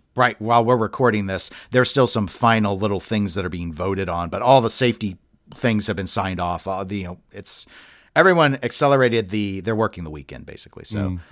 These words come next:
Speaker 1: but it's just, I mean, we're, it's, it's, once people are vaccinated and you're getting, you know, there are all the discussions
Speaker 2: Well,
Speaker 1: of
Speaker 2: that
Speaker 1: herd
Speaker 2: confidence
Speaker 1: immunity
Speaker 2: goes
Speaker 1: and stuff,
Speaker 2: back up.
Speaker 1: but,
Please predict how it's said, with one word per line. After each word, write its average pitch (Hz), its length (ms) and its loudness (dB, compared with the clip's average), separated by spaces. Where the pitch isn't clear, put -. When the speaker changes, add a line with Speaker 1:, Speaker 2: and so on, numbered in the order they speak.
Speaker 1:
but 139 280 2
it's 135 140 -2
just, - 260 0
I 110 40 -4
mean, 110 160 -2
we're, 127 280 -4
it's, - 540 -8
it's, 107 420 -10
once 123 320 0
people 147 360 2
are 113 80 4
vaccinated 98 840 0
and 90 180 -6
you're 90 140 -6
getting, 98 420 -4
you 87 100 -8
know, 82 60 -8
there 92 220 -6
are 98 60 -2
all 98 120 0
the 90 100 -4
discussions 90 460 -6
Speaker 2:
Well, 139 80 6
Speaker 1:
of 110 80 4
Speaker 2:
that 107 60 -2
Speaker 1:
herd 127 60 6
Speaker 2:
confidence 87 400 4
Speaker 1:
immunity 85 60 -8
Speaker 2:
goes 87 220 0
Speaker 1:
and 80 100 -4
stuff, 78 100 -8
Speaker 2:
back 82 80 -6
up. 80 60 -4
Speaker 1:
but, 104 160 -4